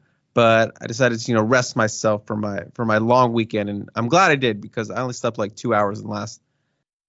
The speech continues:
I only slept two hours over the course of twenty-four hours. It was,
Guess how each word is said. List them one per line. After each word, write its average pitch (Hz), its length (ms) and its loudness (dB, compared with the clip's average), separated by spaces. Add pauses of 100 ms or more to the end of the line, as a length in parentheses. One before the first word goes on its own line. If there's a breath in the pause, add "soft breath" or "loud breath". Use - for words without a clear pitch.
I 139 80 2
only 147 100 2
slept 139 320 0
two 147 160 2
hours 117 340 4
over 107 200 -2
the 104 40 -10
course 110 300 -4
of 104 160 -8
twenty-four 101 500 -6
hours. 85 220 -8
It 87 60 -16
was, 101 180 -16